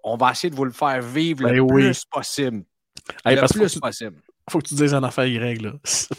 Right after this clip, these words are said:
Speaker 2: c'est sûr, là, il y a des gens qui nous écoutent, là, qui se disent, « J'aurais aimé ça y aller à Toronto, calvaire, mais j'ai un shower de bébé samedi à une heure. »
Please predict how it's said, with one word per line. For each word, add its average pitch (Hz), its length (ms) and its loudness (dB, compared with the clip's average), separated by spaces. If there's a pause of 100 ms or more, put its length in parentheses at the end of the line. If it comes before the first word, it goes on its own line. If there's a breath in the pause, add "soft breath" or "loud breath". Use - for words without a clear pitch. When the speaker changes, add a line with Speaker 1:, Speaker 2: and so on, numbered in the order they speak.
(160)
Speaker 2:
c'est 135 220 2
sûr, 151 500 4
là, 104 220 -4
il 113 80 -6
y 110 40 -2
a - 20 -6
des 110 140 -4
gens 120 160 -6
qui 120 140 -2
nous 113 220 -2
écoutent, 117 320 -10
là, 110 120 -10 (520 soft breath)
qui 110 120 -4
se 101 160 -4
disent, « 110 240 -4 (840)
J'aurais 90 280 -6
aimé 92 160 -6
ça - 160 -6
y 180 100 -2
aller 156 140 -6
à 151 80 -8
Toronto, 131 680 -4
calvaire, 127 580 -2
mais 123 140 -2
j'ai 117 80 0
un 120 100 0
shower 135 580 0
de 127 160 -4
bébé 117 440 -4
samedi 113 760 -4
à 110 60 -4
une 98 260 -8
heure. » 113 340 -10